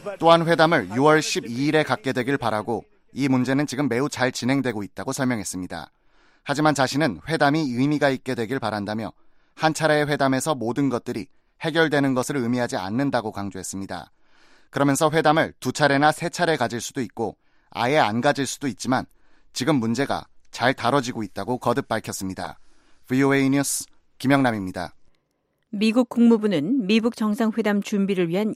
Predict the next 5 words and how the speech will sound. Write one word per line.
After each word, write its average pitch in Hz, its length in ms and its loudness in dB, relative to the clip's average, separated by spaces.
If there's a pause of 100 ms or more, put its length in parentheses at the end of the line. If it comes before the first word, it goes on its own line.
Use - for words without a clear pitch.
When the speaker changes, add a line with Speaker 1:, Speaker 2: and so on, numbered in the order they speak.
Speaker 3:
양국 185 360 -2
실무팀이 214 720 -2
싱가포르에서 220 880 0
만났다고 180 760 -2
확인했습니다. 135 760 -8